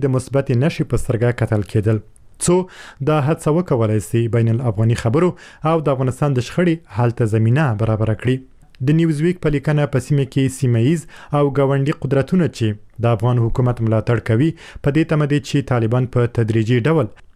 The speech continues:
پرې وروغه جوړه سلا وکړي. خو لیکوال استدلال کوي چې امریکا نسي کولای د افغانستان برخلیک سیمه ییزو لوبغاړو ته وسپاري. د لیکوال په باور، منځنۍ آسیا او په عمومي ډول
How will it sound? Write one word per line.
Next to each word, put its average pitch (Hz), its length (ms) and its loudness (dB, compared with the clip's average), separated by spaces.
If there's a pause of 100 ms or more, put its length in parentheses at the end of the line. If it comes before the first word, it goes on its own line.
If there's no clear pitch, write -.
(280)
پرې 180 200 2
وروغه 113 320 2
جوړه 113 280 2 (160)
سلا 127 240 0
وکړي. 113 360 0 (480)
خو 170 120 2
لیکوال 160 360 0 (100)
استدلال 147 440 0
کوي 107 260 0
چې 110 440 -4
امریکا 117 320 0 (100)
نسي 175 300 -2
کولای 151 260 2 (300)
د 139 120 0
افغانستان 135 480 0
برخلیک 131 480 0 (260)
سیمه 143 260 2
ییزو 160 340 2
لوبغاړو 123 560 0 (100)
ته 131 380 0
وسپاري. 117 460 0 (460)
د 151 100 4
لیکوال 156 300 -2
په 143 120 -2
باور، 139 260 2 (320)
منځنۍ 147 360 2 (180)
آسیا 110 260 -2 (320)
او 127 100 4
په 156 220 0
عمومي 123 240 2
ډول 123 260 2